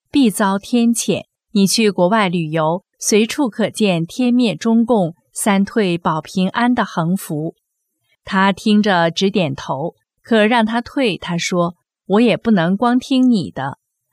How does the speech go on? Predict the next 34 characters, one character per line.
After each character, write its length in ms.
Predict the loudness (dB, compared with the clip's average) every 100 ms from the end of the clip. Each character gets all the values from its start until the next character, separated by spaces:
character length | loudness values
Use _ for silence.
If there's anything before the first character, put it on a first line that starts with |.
| _ _
当 180 | 0 0
时 280 | 2 2 2
我 180 | 2
很 220 | -2 -4 -4
尴 320 | -2 0 0
尬， 200 | -2 -8 _ _
想 320 | -4 0 0
一 180 | 2 0
走 280 | 0 -4 -2
了 240 | -4 -6 -8
之， 300 | -4 -4 -4 _ _ -6
心 260 | 2 4
里 200 | 4 2
又 200 | 0 0
觉 180 | 0 -2
得 120 | -2
不 180 | -4 -4
对 200 | -2 -2
劲。 360 | -2 -2 -2 -4 _ _ _ _
平 260 | 2 4
时 360 | 4 2 2 0
口 200 | -2 -2
口 220 | -2 -4
声 240 | -2 -2
声 240 | 0 0 0
说 360 | 0 0 0 -6 -6
救 220 | 0 0
度 200 | 0 -2
众 260 | -2 -2 -2
生、 420 | 0 0 0 -4
慈 320 | -10 -4 -2 -2
悲 220 | -2 -2
众 240 | -4 -4
生， 320 | -4 -2 -4